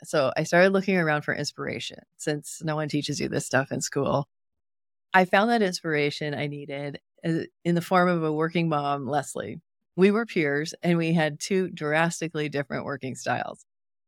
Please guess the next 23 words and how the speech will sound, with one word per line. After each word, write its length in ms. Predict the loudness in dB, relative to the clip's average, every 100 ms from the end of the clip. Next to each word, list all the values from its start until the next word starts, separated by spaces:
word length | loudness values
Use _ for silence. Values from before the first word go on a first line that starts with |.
| -2
As 120 | 0 4
the 80 |
one 140 | 4 4
in 100 | 4
charge 280 | 6 6 4
of 80 |
innovation, 720 | 0 0 -2 -2 -4 -4 -4 -2
I 120 | 0 2
tended 340 | 2 2 4
to 100 | 2
run 160 | 2 2
around 220 | 2 0
the 80 | 0
office 320 | 0 -2 -2
all 140 | -4
day, 380 | -2 -4 -2 -4
making 300 | -4 -4 -2
things 220 | 0 -2
happen 720 | 0 0 0 -2 0 -2 -4
and 320 | -8 -10 -12 -14 -6
developing 440 | 2 4 4 0
my 100 | 0
relationships 920 | 0 0 -2 -4 -6 -2 0 0 -2